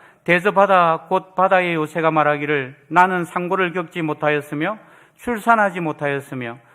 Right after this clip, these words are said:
청년들을 양육하지도 못하였으며 처녀들을 생육하지도 못하였다 하였음이라."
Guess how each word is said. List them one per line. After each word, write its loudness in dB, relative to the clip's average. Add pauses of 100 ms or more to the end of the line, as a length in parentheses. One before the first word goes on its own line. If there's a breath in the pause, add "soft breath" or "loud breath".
(120 soft breath)
청년들을 -2
양육하지도 -2
못하였으며 -4 (300 loud breath)
처녀들을 0
생육하지도 -4
못하였다 -4
하였음이라." -8